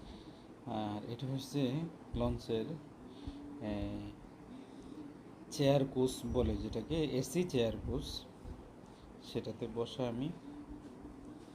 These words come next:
তা আমি রফরফে ওঠার কারণ হলো, আমার এক ছাত্র আছেন, maybe আমার নামে নাম, তো আবার রফরফেই থাকেন।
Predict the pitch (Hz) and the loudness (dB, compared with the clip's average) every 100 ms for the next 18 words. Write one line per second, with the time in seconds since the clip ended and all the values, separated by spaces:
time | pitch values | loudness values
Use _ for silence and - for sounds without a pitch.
0 | - - - - - 110 120 151 151 123 | -14 -12 -12 -8 -2 0 4 6 8 8
1 | 127 143 143 147 131 127 127 127 131 131 | 6 2 4 4 2 0 0 2 2 0
2 | 127 127 156 - - - - - - - | 0 0 -2 -4 -8 -8 -8 -8 -10 -14
3 | - - - - - 131 147 147 - 120 | -10 -8 -8 -8 -6 -2 0 0 -2 -2
4 | - 156 147 117 98 - - - - - | 2 4 4 2 -2 -8 -10 -8 -10 -12
5 | - - - - - - - - - - | -10 -4 -4 -4 -6 -10 -12 -14 -12 -12
6 | - - - - - 113 117 127 120 113 | -12 -12 -12 -12 -6 2 4 8 8 8
7 | 117 123 120 110 131 - - - - - | 4 4 6 6 4 0 -8 -8 -6 -4
8 | - - - - - - - - - - | 0 4 4 2 -4 -6 -6 -4 -4 -6
9 | - - 127 147 143 151 131 - 135 - | -8 -2 6 8 10 10 8 6 -2 4
10 | 143 139 127 120 117 | 4 2 0 -2 0